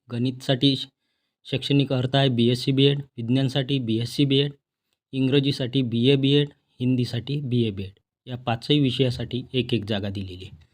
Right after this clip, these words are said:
त्यानंतर मराठीसाठी आरक्षण आहे ओबीसी, गणितसाठी एनटीए, विज्ञानसाठी ओबीसी, इंग्रजीसाठी आराखीव म्हणजे खुल्यामधून भर-,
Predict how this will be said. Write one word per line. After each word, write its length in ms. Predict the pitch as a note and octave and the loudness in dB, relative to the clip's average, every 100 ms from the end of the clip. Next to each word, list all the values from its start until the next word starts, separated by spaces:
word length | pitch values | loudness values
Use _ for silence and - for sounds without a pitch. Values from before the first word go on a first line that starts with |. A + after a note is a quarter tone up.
| _ _ _ _ _ | _ _ _ _ _
त्यानंतर 500 | C3+ C#3 C#3+ D#3 D#3 | -8 -2 -2 0 0
मराठीसाठी 960 | C#3+ B2+ B2 B2+ C#3+ D#3+ D3 C#3 C#3+ C#3+ - - | 0 0 2 2 4 2 2 2 2 -2 -6 -10
आरक्षण 460 | C3+ C#3+ - C#3 | -6 -6 0 2
आहे 160 | C#3 D3+ D#3+ | 2 -2 -2
ओबीसी, 480 | B2+ B2 C3+ D#3 D3+ - _ _ _ _ _ - - _ _ A#2+ | 0 2 2 0 -4 -10 _ _ _ _ _ -18 -18 _ _ -6
गणितसाठी 680 | C3 C#3 C#3+ - B2+ D3 B2+ B2 _ - | 0 2 2 0 2 4 4 0 _ -4
एनटीए, 500 | B2+ B2 B2 D3 D3+ E3 - _ _ _ _ | 0 0 0 0 0 -2 -18 _ _ _ _
विज्ञानसाठी 600 | B2+ B2 C#3+ C#3+ C#3 B2+ | -2 2 2 2 0 0
ओबीसी, 540 | B2+ A2+ C#3 - D#3+ D#3 _ | 0 0 -2 0 -2 -4 _
इंग्रजीसाठी 760 | C#3 B2 B2 C3 B2+ C3+ C3+ | -6 -2 0 -2 -2 -2 -2
आराखीव 560 | B2 B2 C3 B2+ D#3+ D#3+ | -2 -2 -2 -2 -4 -2
म्हणजे 300 | C3 B2+ B2+ B2+ | 0 0 0 -2
खुल्यामधून 540 | C3 C3+ C3+ C3+ C#3+ | 0 2 2 4 4
भर-, 240 | B2+ C3 | 2 -2